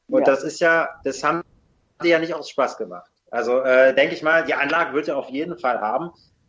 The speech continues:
Speaker 1: Ähm, der hat ja in Hamburg auch viele, viele charakterliche Probleme immer gehabt. Und das lag ja dann wiederum am kuriosen bis nicht vorhandenen Mannschaftsgefüge vom H S V. Von daher könnte ich mir vorstellen, es gibt ja diese Spieler, die brauchen ja ein festes Fundament,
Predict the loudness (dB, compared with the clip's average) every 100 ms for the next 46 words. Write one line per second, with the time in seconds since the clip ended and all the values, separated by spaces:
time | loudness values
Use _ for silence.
0 | _ 4 8 8 6 -6 -12 -16 _ 0
1 | 0 2 0 0 0 -4 -6 -4 -2 -2
2 | -2 0 -2 0 -2 -2 -8 -8 -8 -4
3 | -4 -4 -4 -6 0 -2 -2 0 0 2
4 | 0 0 -2 2 0 0 0 2 0 -2
5 | -16 _ _ -2 0 0 -8 -18 -10 -4
6 | -2 2 2 0 -4 -6 -8 -6 -4 -4
7 | -4 -4 0 2 0 2 0 0 -6 -8
8 | -12 -6 -4 -4 -8 -4 -4 2 2 2
9 | 6 6 6 2 4 4 2 2 -2 -20
10 | _ _ 0 0 2 -2 -2 0 0 0
11 | -4 -6 -4 0 0 0 -4 -6 0 4
12 | 4 4 -2 4 6 6 4 -4 -8 -16
13 | _ _ -20 -16 -18 _ 0 2 2 0
14 | -2 0 -2 -4 -4 -2 2 2 0